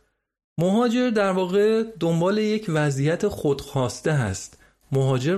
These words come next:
قدرت انتخاب داره که کشور خودش رو برای زندگی بهتر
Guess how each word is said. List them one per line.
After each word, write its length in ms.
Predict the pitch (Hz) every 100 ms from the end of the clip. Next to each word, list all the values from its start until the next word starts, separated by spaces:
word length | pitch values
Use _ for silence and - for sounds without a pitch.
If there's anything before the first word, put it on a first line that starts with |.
| -
قدرت 400 | 143 131 160 196
انتخاب 680 | 170 139 131 120 160 170 131
داره 360 | 117 101 92 104
که 120 | 123
کشور 400 | 135 - 147 160
خودش 360 | 165 170 175 -
رو 120 | 165
برای 260 | 143 131
زندگی 480 | 127 131 120 120 127
بهتر 600 | 123 123 113 143 160 196